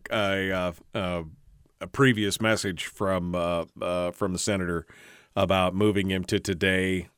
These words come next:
I don't know what I was thinking when I read it, but apparently I was doing three things when I read it, and I'm like, "Oh, yeah, he's coming on on Thursday." Not that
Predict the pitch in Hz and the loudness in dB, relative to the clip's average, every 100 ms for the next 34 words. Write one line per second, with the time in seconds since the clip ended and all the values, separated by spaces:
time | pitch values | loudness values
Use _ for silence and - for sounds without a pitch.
0 | - 92 90 85 82 76 82 78 76 - | -4 -2 0 0 -2 -2 -2 0 -2 -6
1 | 82 73 80 76 76 76 78 76 73 92 | -8 -6 -6 -6 -6 -4 -4 -4 -2 0
2 | 107 - 151 147 123 110 104 98 92 104 | 0 2 4 4 4 4 2 2 2 2
3 | 92 - 110 104 - 104 92 85 101 92 | 0 0 0 2 2 2 2 0 0 0
4 | 90 98 101 90 85 95 92 92 160 214 | 2 2 2 0 -2 -2 -2 2 4 6
5 | 220 151 123 - 160 180 165 165 143 147 | 6 6 4 0 -2 0 2 2 2 2
6 | 147 110 87 - - - - 120 139 147 | 2 0 -4 -6 -16 -18 -2 2 6 4
7 | - - 117 113 | 2 0 4 4